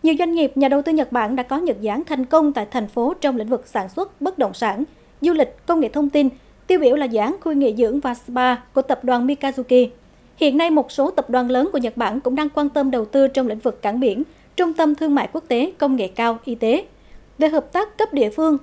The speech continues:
Đà Nẵng cũng đã ký kết biên bản ghi nhớ thiết lập quan hệ hữu nghị và hợp tác chính thức với bốn thành phố của Nhật Bản,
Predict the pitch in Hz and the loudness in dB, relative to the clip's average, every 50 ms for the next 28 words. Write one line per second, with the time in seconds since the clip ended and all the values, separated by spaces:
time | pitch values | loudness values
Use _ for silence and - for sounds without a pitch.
0 | - 269 269 269 277 269 214 247 302 - - 247 240 254 226 240 - 302 294 - | -2 0 2 2 4 2 2 0 0 0 0 0 0 0 -2 -2 -2 -4 -4 -4
1 | 415 415 415 320 302 294 254 214 - 294 285 254 254 247 262 285 - 392 392 339 | -4 -2 0 0 2 2 2 0 0 0 0 2 2 0 0 0 -2 -2 -2 -2
2 | 254 - - 285 285 277 269 220 208 196 214 240 262 277 208 202 196 208 226 214 | -4 -2 -2 -2 0 0 0 -2 -2 -4 -2 0 2 2 2 0 -2 -6 -6 -8
3 | 202 - - 302 359 - - 269 254 285 277 381 427 415 - - - - - - | -6 -6 -6 -6 -6 -2 0 0 0 2 2 0 -2 -2 -4 -12 -20 -20 -16 -2
4 | - 240 254 302 349 294 269 269 339 - 330 262 220 208 - 233 247 294 - 240 | 2 4 4 4 4 4 2 2 2 0 -2 -4 -4 -4 -2 -2 -2 0 0 -2
5 | 220 226 208 - 226 214 196 240 | -2 -2 -2 -2 -2 0 0 -2